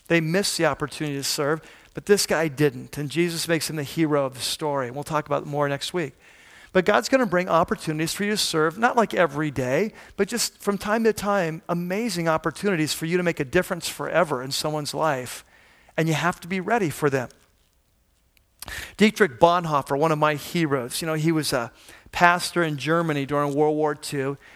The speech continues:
one of the few Christian pastors who really stood up to Adolf Hitler and said, "Enough," put his life on the line.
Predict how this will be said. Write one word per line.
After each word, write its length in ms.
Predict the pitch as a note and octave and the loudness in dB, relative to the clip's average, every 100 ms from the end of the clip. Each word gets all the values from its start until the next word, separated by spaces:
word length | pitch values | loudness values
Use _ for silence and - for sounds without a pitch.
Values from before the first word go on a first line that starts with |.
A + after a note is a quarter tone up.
| - | 0
one 100 | F#3 | 2
of 60 | |
the 80 | F#3 | 2
few 360 | - - G#3 G#3+ | -2 -4 -2 -2
Christian 520 | - G3 F3+ - F3 | 0 0 0 -2 -2
pastors 560 | E3+ F#3 E3+ - D3+ - | 0 0 0 -2 -4 -4
who 100 | D3 | -2
really 240 | D#3 F3+ | 0 0
stood 320 | - - E3 | -2 0 2
up 140 | D#3 - | 2 0
to 100 | D3 | -2
Adolf 400 | D3 C#3+ C#3+ - | 2 2 0 -2
Hitler 300 | D#3+ D3 C3+ | -2 0 -2
and 100 | C3 | -2
said, 240 | - C#3 | -2 0
"Enough," 680 | C3 C3 C3 B2+ A#2+ - - _ - - | -2 -4 0 0 -2 -8 -20 _ -12 -2
put 120 | D3+ | 0
his 120 | C3+ | 0
life 380 | D3 D#3+ F3+ - | 2 4 2 -2
on 120 | F3+ | 0
the 120 | D#3+ | 0
line. 440 | D3 D3+ C#3+ B2+ | 2 2 0 -4